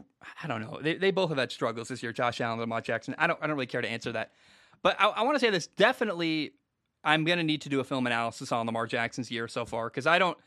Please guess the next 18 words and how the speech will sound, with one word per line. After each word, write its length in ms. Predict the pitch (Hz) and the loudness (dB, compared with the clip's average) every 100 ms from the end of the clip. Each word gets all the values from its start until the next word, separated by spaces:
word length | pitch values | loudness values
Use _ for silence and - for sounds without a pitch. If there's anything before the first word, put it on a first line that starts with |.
| _ _ _ _ _ _ _ _ _ | _ _ _ _ _ _ _ _ _
I 120 | 180 | 4
don't 100 | 269 | 6
feel 100 | 233 | 6
equipped 260 | 175 220 175 | 4 4 4
to 60 | |
answer 220 | 139 156 180 | 2 2 4
that 240 | 175 - | 4 2
fully. 440 | - 147 160 214 214 _ _ _ _ _ _ - _ _ _ - | -2 0 0 -2 -6 _ _ _ _ _ _ -20 _ _ _ -2
Uh, 220 | 143 139 | 2 4
and 160 | 151 160 | 6 4
it's 100 | 170 | 6
gonna 200 | 202 214 | 4 4
be, 120 | 196 | 4
that'll 200 | 156 185 | 6 6
be 80 | 208 | 6
a 60 | 160 | 4
really 240 | 147 156 | 2 2
interesting 720 | 131 143 139 - 139 127 123 | 0 -2 -4 -2 0 0 -4